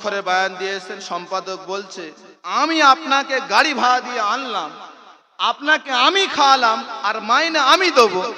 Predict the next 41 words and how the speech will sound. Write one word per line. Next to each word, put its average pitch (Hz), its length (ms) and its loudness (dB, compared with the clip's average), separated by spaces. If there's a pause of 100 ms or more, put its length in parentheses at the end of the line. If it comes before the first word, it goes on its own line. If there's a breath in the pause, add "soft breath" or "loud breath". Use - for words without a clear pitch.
(100)
আর 175 180 -2
আমার 349 320 6
বিরুদ্ধে 349 400 0
বললেন, 320 400 2
আমার 226 240 -2
গ্রামের 240 280 -6
সবাই 302 340 -2
জানে 294 200 -6
আমি 277 120 -10
মদ 262 260 -8
খেয়ে 269 120 -8
নেশায় 240 280 -6
ঘরে 190 240 -4
পড়ে 170 140 -6
থাকি, 127 240 -12 (680)
আমি 233 320 -4
আর 269 120 2
আপনাকে 220 440 0
রাখবো 233 400 2
না, 302 100 2
আপনি 160 420 -4
আপনার - 360 -12
জায়গা 127 280 -14
দেখেন।" 104 280 -20 (1700)
ইমাম 139 180 -20
সাহেবটা 139 340 -20
ভাবছে 127 400 -20
যে 117 140 -20
বিশাল 139 300 -10
জ্বালা, 135 180 -14
জুম্মার 131 360 -14
বয়ান 143 300 -14
করেও 151 220 -6
শান্তি 151 380 -8
নেই, 165 120 -16 (800)
সুদখোর 170 360 -16
করলো 196 320 -6
ফাঁসলো, 220 480 -4
মদখোর 170 420 -8
করলো 131 380 -14
ফাঁসলো। - 360 -20